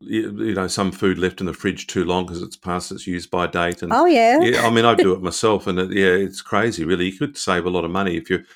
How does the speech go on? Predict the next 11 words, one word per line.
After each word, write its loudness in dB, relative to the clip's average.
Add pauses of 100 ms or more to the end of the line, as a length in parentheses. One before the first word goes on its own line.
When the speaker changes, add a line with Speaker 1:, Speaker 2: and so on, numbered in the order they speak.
(340)
Speaker 1:
keep 2
on 0
top -4
of -2
it, -4 (720)
you -4
know, 0
from -2
week 0
to -8
week. -2